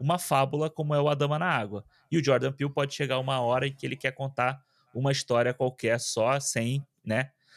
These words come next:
sem ele precisar fazer uma metáfora mirabolante ali. Então eu acho que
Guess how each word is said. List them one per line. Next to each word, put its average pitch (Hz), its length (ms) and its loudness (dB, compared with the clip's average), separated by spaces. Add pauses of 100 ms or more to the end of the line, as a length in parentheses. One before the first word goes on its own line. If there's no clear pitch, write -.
(160)
sem 123 320 0
ele 123 120 0
precisar 120 400 -2
fazer 110 220 -2
uma 110 140 -2
metáfora 104 920 -4 (180)
mirabolante 104 800 -2
ali. 110 100 -4
Então - 180 -4
eu 131 100 2
acho 135 200 0
que 135 180 -4